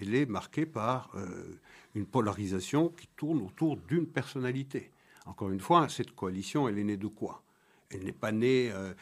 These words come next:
d'une glu idéologique qui permettait à Gédéon Sarr de cohabiter avec Mansour Abbas. Euh, évidemment. La glu, c'était quoi ? C'était le rejet d'une personnalité. C'était tout sauf Netanyahou. Eh bien, ce sera encore une fois tout sauf Netanyahou. Ce sera, c'est ça la question qui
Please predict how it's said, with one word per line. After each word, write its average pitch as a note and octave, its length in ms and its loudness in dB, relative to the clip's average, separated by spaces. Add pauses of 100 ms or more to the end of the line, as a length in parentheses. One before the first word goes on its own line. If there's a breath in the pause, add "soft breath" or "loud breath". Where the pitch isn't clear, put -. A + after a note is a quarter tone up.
(220 loud breath)
d'une G#2+ 280 0
glu B2+ 400 2
idéologique G#2+ 760 0
qui A2+ 100 -10
permettait G#2+ 720 0
à G#2 420 -4
Gédéon G2+ 400 -4
Sarr C3+ 340 0
de G#2+ 80 -4
cohabiter A2+ 720 -2
avec G#2 240 -4
Mansour G#2+ 380 -2
Abbas. D#3+ 500 2 (400 soft breath)
Euh, - 120 -10 (140)
évidemment. G2 460 2 (380 loud breath)
La F#2+ 120 0
glu, A#2+ 220 2
c'était - 300 -8
quoi ? D#3+ 260 6
C'était - 260 -8
le F#2+ 60 -6
rejet G2 340 2
d'une A2 140 2
personnalité. A#2 640 2
C'était F#2+ 340 -4
tout - 260 -2
sauf C#3+ 340 -2
Netanyahou. G#2+ 520 0 (380 loud breath)
Eh - 40 -12
bien, A2 100 -2
ce - 120 -6
sera - 200 0
encore A#2 280 4
une G#2 100 2
fois F3+ 200 4
tout E3 240 -4
sauf - 240 -6
Netanyahou. A#2 560 0 (100)
Ce - 140 -16
sera, - 220 -8
c'est - 400 -8
ça G3+ 180 0
la C#3 100 0
question - 360 -10
qui F2+ 400 -6